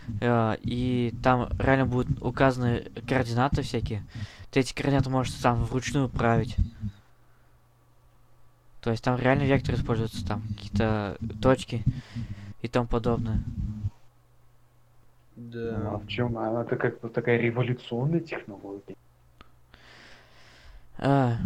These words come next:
Speaker 1: нет. Революционная технология, как мне кажется, это больше это метод сжатия, э, растровой графики. Есть ещё, э, противоположность, э, векторной растровая графика,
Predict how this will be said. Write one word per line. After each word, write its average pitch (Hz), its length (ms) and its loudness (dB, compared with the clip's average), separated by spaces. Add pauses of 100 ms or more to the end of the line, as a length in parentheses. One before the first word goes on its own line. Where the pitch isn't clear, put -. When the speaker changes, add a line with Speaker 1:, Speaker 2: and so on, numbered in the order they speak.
(140)
Speaker 1:
нет. 139 400 2 (760)
Революционная 151 640 4
технология, 156 360 4
как - 100 -6
мне 131 140 -2
кажется, 135 300 2
это 117 80 0
больше 131 300 2
это 113 480 4
метод 127 340 0
сжатия, 123 520 4 (200)
э, 107 260 0 (100)
растровой 131 600 4
графики. 120 460 2 (540)
Есть 127 180 0
ещё, 139 300 4 (840)
э, 117 380 8 (460)
противоположность, 147 680 4
э, 117 420 4 (300)
векторной 151 440 2 (160)
растровая 127 480 4
графика, 117 400 0